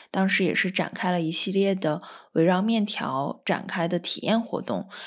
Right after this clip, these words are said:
比如说尝试使用市面上可以找到的各种不同类型的制面工具，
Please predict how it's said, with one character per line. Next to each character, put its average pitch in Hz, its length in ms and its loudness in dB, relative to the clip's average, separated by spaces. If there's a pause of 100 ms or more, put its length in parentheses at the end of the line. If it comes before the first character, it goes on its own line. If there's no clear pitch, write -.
比 165 100 -2
如 156 140 4
说 175 320 4
尝 156 280 -2
试 185 240 0
使 190 200 -2
用 165 160 -2
市 185 180 0
面 180 180 0
上 190 200 -2
可 185 120 -4
以 170 60 2
找 175 200 -2
到 170 220 -2
的 175 140 -4
各 190 180 0
种 160 320 -2 (320)
不 208 120 -6
同 170 200 -2
类 208 200 4
型 143 360 0
的 170 160 0
制 190 220 -2
面 180 260 2
工 190 240 2
具， 190 400 0